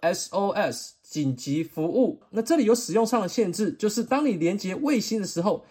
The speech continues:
请确保是在室外，并且能够清楚能够看到天空才能够使用。那这里我就来示范如何在室外的时候使用这一个S O S卫星传送的紧急服务。现在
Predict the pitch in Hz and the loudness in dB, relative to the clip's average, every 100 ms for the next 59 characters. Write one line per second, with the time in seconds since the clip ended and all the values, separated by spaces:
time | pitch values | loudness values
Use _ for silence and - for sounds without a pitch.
0 | _ _ - 170 143 - 285 262 - 127 | _ _ -6 -2 -2 0 2 4 2 0
1 | - - 196 175 - - 262 240 240 139 | -4 -4 0 0 0 -2 2 4 2 -2
2 | - _ _ 247 220 156 135 147 202 - | -10 _ _ 2 2 2 0 0 0 0
3 | - 247 247 160 127 131 170 175 185 175 | 2 2 2 0 0 0 0 0 0 0
4 | 165 214 214 214 214 214 - - - - | 2 0 2 2 2 0 -12 -20 -8 -2
5 | 170 170 170 180 - 120 147 147 - _ | 0 2 2 2 0 -2 -2 -2 -8 _
6 | _ _ - 196 294 254 147 185 196 175 | _ _ -4 0 4 6 6 4 2 0
7 | - 208 190 139 151 214 202 185 214 151 | -4 0 0 0 0 2 2 2 2 0
8 | - - 277 254 208 165 196 208 240 _ | -6 -2 2 2 2 0 0 0 -2 _
9 | - - 147 135 214 156 - 202 196 175 | -14 -8 0 4 2 2 -4 -2 0 0
10 | 160 - 202 208 - 208 202 147 - 160 | -2 -2 -2 0 0 0 0 -4 -4 0
11 | 214 151 - 185 180 160 147 226 190 143 | 2 0 -2 -6 -4 -4 -2 0 0 0
12 | 131 107 101 120 139 151 156 269 247 - | -4 -6 -6 -6 -4 -4 0 4 2 0
13 | - - - - - 226 233 | -20 -20 -20 -14 2 4 4